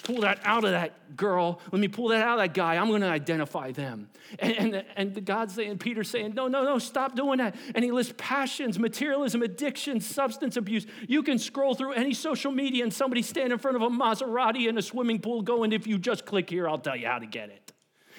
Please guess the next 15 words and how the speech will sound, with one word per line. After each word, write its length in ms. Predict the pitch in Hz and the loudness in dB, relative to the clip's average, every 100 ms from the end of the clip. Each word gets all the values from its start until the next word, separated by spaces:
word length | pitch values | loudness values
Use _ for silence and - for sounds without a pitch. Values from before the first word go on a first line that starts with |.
| 233 | -2
And 140 | 254 | 0
'cause 160 | 269 262 | 2 2
we're 120 | 285 | 0
driven 520 | 214 262 285 262 269 | -2 -2 0 0 0
towards 280 | 277 285 214 | -2 -4 -4
those 260 | 294 277 - | -2 -4 -6
things. 640 | 285 285 302 349 262 - _ _ _ - - 202 | -8 -6 -6 -8 -12 -16 _ _ _ -20 -20 -8
Drunkenness, 1000 | - 233 302 302 302 254 202 180 147 - - - - | 0 2 4 2 0 0 0 0 -4 -10 -16 -8 -2
it's 220 | 247 240 | -2 0
not 200 | 320 330 | 2 2
a 20 | |
gray 480 | 277 254 320 320 302 | 0 0 2 2 2
area 400 | 175 175 180 180 | 0 0 2 0
in 140 | 190 185 | 0 -2
Scripture. 680 | - 311 262 - 190 101 | -2 -4 -4 -4 -4 -4